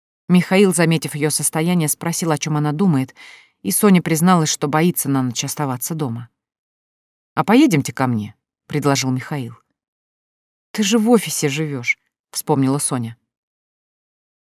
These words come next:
«Ну, у меня же есть за городом дом. Пусть там не королевские апартаменты, но жить можно. Крышу я подлатал, только прибрать бы не мешало». «Приберём, я всё сделаю».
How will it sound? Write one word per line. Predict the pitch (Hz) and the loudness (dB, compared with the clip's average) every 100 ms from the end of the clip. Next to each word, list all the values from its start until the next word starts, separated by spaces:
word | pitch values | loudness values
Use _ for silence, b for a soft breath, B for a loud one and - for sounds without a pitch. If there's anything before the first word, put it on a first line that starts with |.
| _ - | _ -6
«Ну, | 143 143 135 120 113 113 | -2 0 0 -2 -6 -4
у | 123 | 0
меня | 147 147 | 2 2
же | 131 | 2
есть | 135 247 - - - | 4 4 4 -4 -10
за | - 127 147 | -10 -4 -2
городом | 117 120 113 147 143 | -2 -4 -2 0 0
дом. | 107 107 _ _ _ _ _ _ - | -4 -8 _ _ _ _ _ _ -6
Пусть | 170 - | -4 0
там | 160 | 2
не | 147 | 2
королевские | 156 147 208 - - | 2 2 2 0 -2
апартаменты, | 139 127 - 170 131 117 110 | -2 -2 0 2 0 -2 -6
но | 113 | -6
жить | 117 190 185 | -4 -4 -2
можно. | 123 139 156 147 _ _ _ | -2 -2 -6 -8 _ _ _
Крышу | - 190 - 151 | -2 0 0 -2
я | 123 | -2
подлатал, | 123 120 113 120 143 - b b b b _ | -4 -4 -6 -4 -6 -8 b b b b _
только | 196 175 - | -4 -4 -2
прибрать | 180 175 202 143 | 0 2 2 2
бы | |
не | 131 | 0
мешало». | 127 135 110 107 117 _ _ _ _ _ _ _ _ _ _ _ _ _ _ | 0 -2 -6 -10 -16 _ _ _ _ _ _ _ _ _ _ _ _ _ _
«Приберём, | - 214 190 190 151 147 | 0 4 6 6 4 2
я | 147 180 | 2 2
всё | - | 4
сделаю». | 196 160 165 139 135 | 2 2 0 0 -8